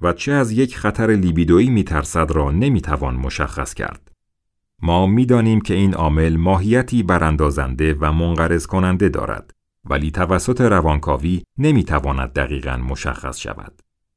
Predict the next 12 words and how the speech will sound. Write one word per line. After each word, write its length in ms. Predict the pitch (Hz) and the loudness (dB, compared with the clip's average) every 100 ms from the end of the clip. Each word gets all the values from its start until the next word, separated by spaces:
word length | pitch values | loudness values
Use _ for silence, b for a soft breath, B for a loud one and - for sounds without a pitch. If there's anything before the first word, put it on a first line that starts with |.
| - | -4
به 80 | |
سادگی 480 | 123 135 127 139 160 | 0 0 0 0 0
می‌توان 460 | 156 147 135 127 123 | 0 2 2 2 2
گفت 300 | 123 123 - | 2 2 0
که 120 | 104 | 0
من 320 | 101 120 139 | 2 2 0
از 220 | 120 113 | -2 -2
هشدار 420 | 92 104 - 113 110 | 0 -2 0 0 2
اصل 360 | 90 90 92 | 0 0 0
لذت 540 | 87 76 67 80 76 - | 2 2 0 -2 -2 -4
پیروی 420 | 71 67 65 65 | -4 -4 -6 -6
می‌کند. 520 | 62 - 57 - - | -8 -8 -8 -10 -14